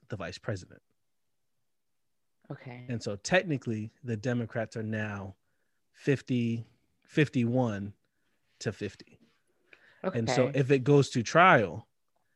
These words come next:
Speaker 1: and there is a vote, it will be fifty-one fifty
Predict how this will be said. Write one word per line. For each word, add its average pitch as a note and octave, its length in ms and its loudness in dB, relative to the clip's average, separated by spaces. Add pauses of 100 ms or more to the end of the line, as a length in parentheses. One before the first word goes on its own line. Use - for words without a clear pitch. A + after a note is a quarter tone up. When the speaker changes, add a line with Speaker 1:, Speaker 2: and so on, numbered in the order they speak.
(260)
Speaker 1:
and B2 220 2
there A#2+ 140 4
is A2 140 -2
a G2+ 60 -8
vote, A2+ 380 4 (1300)
it A2+ 300 -2
will B2+ 180 2
be A#2+ 220 -6
fifty-one A2 720 -4
fifty - 520 -8